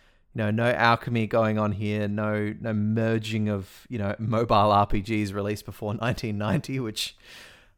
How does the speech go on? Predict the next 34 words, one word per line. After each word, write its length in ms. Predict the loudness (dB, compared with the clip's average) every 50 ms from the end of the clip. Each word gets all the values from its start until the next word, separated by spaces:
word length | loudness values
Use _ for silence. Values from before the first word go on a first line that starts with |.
| _ -6
uh, 280 | -2 -2 0 0 0 -2
I 80 | -2 -2
don't 260 | -2 -2 -2 -2 -2
think's 300 | -4 -6 -6 -8 -14 -16 _ _ _ _ -16
feasibly 440 | -8 -6 -4 -4 -4 -4 -4 -4 -2
possible. 440 | 0 -2 -2 -2 -4 -4 -4 -2 0
Maybe 260 | 0 0 -2 -2 -4
some 260 | -4 -4 -4 -4 -4
kind 300 | -6 -4 -4 -4 -4 -4
of 140 | -6 -8 -6
weird 260 | -4 -4 -2 -4 -4
handheld 600 | -4 -4 -4 -4 -2 -2 -2 -2 -2 -2 -2 -4
unit 320 | -4 -4 -4 -4 -4 -6
at 100 | -6 -6
a 40 | -6
university 800 | -6 -6 -6 -6 -6 -4 -4 -6 -6 -6 -8 -8 -8 -8 -8 -12 _ _
somewhere, 460 | -10 -6 -4 -2 -2 -2 -2 -4 -6 -8 _ _ _ _ _ _ _ _ _
a 140 | -14 -14 -14
port 340 | -14 _ -10 -6 -6 -4 -4
of 140 | -6 -4 -2
Pong. 400 | 0 0 2 0 0 -2 -4 -6 -8 _ _ _ _ -20 -20 -20 -20 -20 -20 -20 -18 -4 2
Um, 380 | 4 4 6 4 4 0 -2 -6 _ _ _ _ _ _ _ _ _ _ _ _ -20 -20 _ -6 -2
and, 140 | 0 2 4
you 60 | 4
know, 80 | 4
so 140 | 4 6 4
I 60 | 4
took 160 | 4 2 -2 -4
this 160 | -6 -6 -4
to, 160 | -2 -2 0
"All 120 | 2 4
right, 240 | 6 6 4 4 2
well, 160 | -2 -4 -4
what, 340 | -4 -2 0 0 0 0 -2